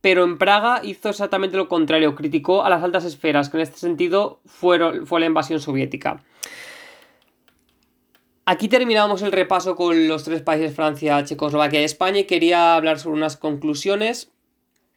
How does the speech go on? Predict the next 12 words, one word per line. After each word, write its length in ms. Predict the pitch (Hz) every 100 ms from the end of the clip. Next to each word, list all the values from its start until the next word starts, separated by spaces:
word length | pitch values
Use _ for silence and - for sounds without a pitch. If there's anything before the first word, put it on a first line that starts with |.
| - -
sobre 260 | 180 170
los 140 | 156 156
aspectos 340 | 170 180 196
positivos 640 | - 165 151 175 170 165
y 260 | 170 151 147
negativos 680 | 151 147 151 160 175 170 151
del 140 | 156
año 240 | 151 151 147
sesenta 360 | - 160 143
y 80 | 139
ocho. 500 | 135 135 135 127 127 _ _
Em, 600 | 156 143 143 143 143 143